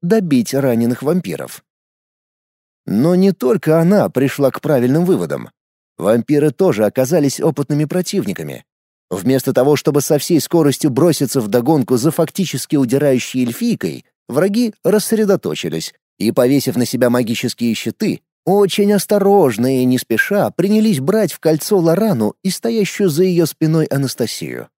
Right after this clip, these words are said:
"Вот же умные твари!" — зло процедила Лорана, сжимая меч в руке и наблюдая за действиями врага. "Пью!" —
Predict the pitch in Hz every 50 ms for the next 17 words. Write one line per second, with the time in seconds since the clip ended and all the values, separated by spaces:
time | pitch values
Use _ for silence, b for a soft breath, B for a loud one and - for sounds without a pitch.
0 | _ _ _ _ _ _ _ _ _ _ _ _ _ _ _ - 113 110 151 196
1 | 190 160 165 190 226 247 240 240 220 160 165 208 233 220 - 226 247 233 185 139
2 | 131 120 101 _ _ _ _ _ _ - 101 90 95 113 127 120 - 120 117 -
3 | 131 113 117 120 117 113 127 143 151 180 196 175 117 87 87 90 92 110 151 180
4 | 185 180 160 147 135 156 196 196 143 - 117 123 147 135 - - 226 180 101 -
5 | - 131 147 165 151 175 185 143 175 180 175 165 143 120 180 170 123 151 165 147
6 | - - 143 143 139 131 131 117 113 127 104 78 82 64 57 - _ _ _ _
7 | _ _ _ _ _ _ - 285 302 349 370 320 269